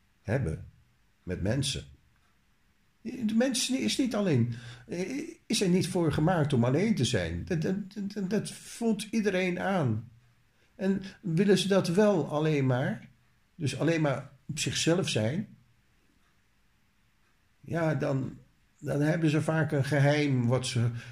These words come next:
aan het uitbroeden zijn. Dan zijn, ja, dan zijn ze toch wel een beetje vervreemd geworden van de hele maatschappij. En dan werken ze alleen maar aan het ene plan. Het ene individualistische plan,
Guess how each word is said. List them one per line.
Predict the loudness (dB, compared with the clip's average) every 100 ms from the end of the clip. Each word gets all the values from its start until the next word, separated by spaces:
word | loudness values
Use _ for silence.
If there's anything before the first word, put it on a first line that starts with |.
| -20 -2
aan | -2
het | 0
uitbroeden | 2 2 2 4 6 8 6 6
zijn. | 4 2 0 -2 -4
Dan | -2 -4
zijn, | -2 -2 -2 -2 0 0
ja, | 0 0
dan | 0 -2 -4 -10 -20 _ _ _ _ _ _ _ _ _
zijn | -2 2 2
ze | 0
toch | -2 0
wel | 0
een | 2
beetje | 2 0 -4
vervreemd | -6 -2 -2 -2 -2 0 0 -2 -4
geworden | -2 2 2 0
van | 0 0
de | 0 -2 -2
hele | 2 2 2
maatschappij. | 2 0 -6 -4 -2 0 -2 -6 -18 _ _ _ _ _ _ _ _ _ _ _ _ _ _ _
En | -2
dan |
werken | 2 2 0
ze | 0
alleen | 2 2
maar | 2 0 -2
aan | 0
het | 0 0
ene | 0 0
plan. | 0 -2 0 2 0 -4 -14 _ _ _ _ _ _ _
Het | -12 -12 -14 -6
ene | -2 0 0 -2
individualistische | -2 0 0 2 2 2 0 0 -2 -2 -2
plan, | -2 0 0 0